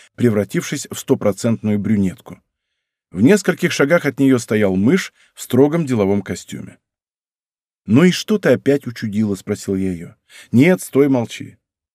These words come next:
"В чем проблема?" — обратился я к одному из стоящих рядом охранников.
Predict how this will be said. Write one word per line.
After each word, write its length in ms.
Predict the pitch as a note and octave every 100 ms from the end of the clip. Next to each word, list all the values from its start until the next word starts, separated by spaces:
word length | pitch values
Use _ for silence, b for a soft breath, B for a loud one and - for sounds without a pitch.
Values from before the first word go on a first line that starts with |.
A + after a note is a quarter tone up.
| _ _
"В 100 | _
чем 220 | - F#3+ F3
проблема?" — 560 | D3 C3 A#2 F#2+ F2+ _ _ _
обратился 520 | A2 A#2 A2+ A#2 -
я 140 | B2 E3
к 80 |
одному 260 | A#2+ A2 B2
из 120 | A#2
стоящих 500 | - G#2+ B2+ - C3
рядом 260 | G#2+ G2+ G2+
охранников. 720 | F2+ F2 E2 - - - -